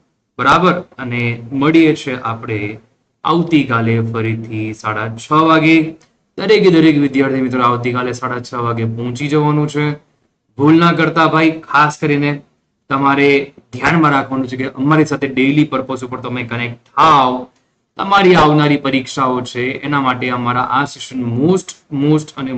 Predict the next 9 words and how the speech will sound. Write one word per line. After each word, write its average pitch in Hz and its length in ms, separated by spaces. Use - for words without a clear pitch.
most 123 300
હેલ્પફુલ 214 460
થશે 143 320
એની 185 220
હું 170 120
તમને 147 260
સ્યોરિટી 131 400
સો 120 200
ટકા 107 300